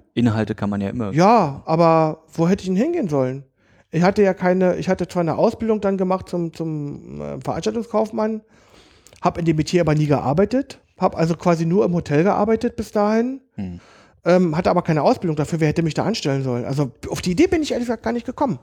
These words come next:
Speaker 2: Also mich
Speaker 1: Also
Speaker 2: jetzt
Speaker 1: so ein
Speaker 2: irgendwo
Speaker 1: bisschen,
Speaker 2: anstellen zu
Speaker 1: äh,
Speaker 2: lassen.
Speaker 1: lieber, lieber Gott, ich armer Tropf, äh, nun stehe ich hier vor dir und jetzt
Speaker 2: Hm?
Speaker 1: zeig mir mal, wie es weitergeht.
Speaker 2: Hm?
Speaker 1: Mit
Speaker 2: Hat
Speaker 1: anderen
Speaker 2: funktioniert.
Speaker 1: Worten, mit anderen Worten,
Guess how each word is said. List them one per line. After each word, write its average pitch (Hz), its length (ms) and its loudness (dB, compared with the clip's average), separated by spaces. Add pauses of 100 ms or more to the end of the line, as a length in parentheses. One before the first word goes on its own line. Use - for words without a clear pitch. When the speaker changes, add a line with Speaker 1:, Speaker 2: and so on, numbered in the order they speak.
Speaker 2:
Also 185 160 0
mich 202 120 2
Speaker 1:
Also 156 140 4
Speaker 2:
jetzt 143 80 4
Speaker 1:
so 156 40 4
ein - 40 6
Speaker 2:
irgendwo 156 100 4
Speaker 1:
bisschen, - 220 2
Speaker 2:
anstellen 262 100 4
zu 131 80 4
Speaker 1:
äh, 139 40 6
Speaker 2:
lassen. 139 140 4
Speaker 1:
lieber, 139 220 4
lieber 135 260 0
Gott, 139 240 0
ich - 160 -8
armer 123 220 0
Tropf, - 400 -4
äh, 123 260 -2
nun 123 160 -2
stehe 131 220 -4
ich 110 80 -8
hier 101 120 0
vor 95 160 -4
dir 120 300 -2
und 113 160 -4
jetzt - 460 -10
Speaker 2:
Hm? 277 80 -4
Speaker 1:
zeig 117 180 -2
mir 117 60 0
mal, 110 180 -2
wie 110 60 -6
es 104 60 -8
weitergeht. 92 440 -4
Speaker 2:
Hm? 311 100 -4 (840)
Speaker 1:
Mit - 140 -4
Speaker 2:
Hat 208 80 0
Speaker 1:
anderen 226 220 2
Speaker 2:
funktioniert. 131 440 -2
Speaker 1:
Worten, - 180 -20
mit 104 140 -10
anderen 117 300 0
Worten, 131 440 -4